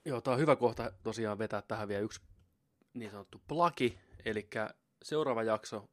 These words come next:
numero kolmekymmentä, Pikko Hoones, suoraan livenä YouTubeen lauantai kahdeskymmeneskahdeksas päivä seitsemättä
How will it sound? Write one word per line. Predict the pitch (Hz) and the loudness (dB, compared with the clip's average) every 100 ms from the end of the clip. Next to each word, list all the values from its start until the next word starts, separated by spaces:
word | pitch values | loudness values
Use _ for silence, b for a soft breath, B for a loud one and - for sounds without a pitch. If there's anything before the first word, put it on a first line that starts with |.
| _ | _
numero | 120 123 113 | 0 0 0
kolmekymmentä, | - 143 120 110 113 104 101 110 - | 0 0 0 -4 -6 -6 -8 -12 -4
Pikko | 107 - 113 | -4 -2 -4
Hoones, | 113 107 101 95 b b b b - | -2 -2 -4 -10 b b b b -6
suoraan | 175 170 123 110 | 2 4 6 4
livenä | 135 123 110 104 - _ _ | 4 6 4 2 -4 _ _
YouTubeen | 123 165 143 120 117 107 - - 107 104 - | 0 4 4 2 -4 -4 -8 -10 -8 -10 -6
lauantai | 135 151 135 113 110 | -2 -2 -2 -4 -6
kahdeskymmeneskahdeksas | 135 139 - 117 107 - 127 131 110 - | -4 -6 -8 -10 -10 -6 -4 -4 -8 -12
päivä | 104 101 | -10 -8
seitsemättä | - 143 127 - 107 101 _ 104 | 0 0 0 -4 -6 -8 _ -6